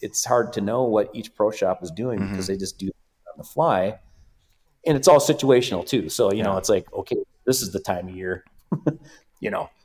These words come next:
Speaker 1: the rut's coming up in November, and, and things are gonna really start getting crazy for all the shops. So they might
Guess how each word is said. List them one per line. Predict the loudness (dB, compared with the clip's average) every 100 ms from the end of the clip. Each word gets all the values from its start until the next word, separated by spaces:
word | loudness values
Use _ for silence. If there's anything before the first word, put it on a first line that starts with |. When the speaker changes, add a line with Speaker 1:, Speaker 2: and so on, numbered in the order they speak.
| -6
Speaker 1:
the |
rut's | 4 4 4
coming | 2 4 4
up | 2 2
in |
November, | 0 4 4 6 6 6 6 4
and, | 2 -6 _ _ _ -14
and | -8 -4
things | -2 0
are | -2
gonna | -2
really | -2 -2
start | 0 -2 -2
getting | -8
crazy | 0 2 2 -2
for | -12 0
all | 4 4
the | 2
shops. | -2 0 0 -2 -4
So | -2
they | -2
might | 0 0 0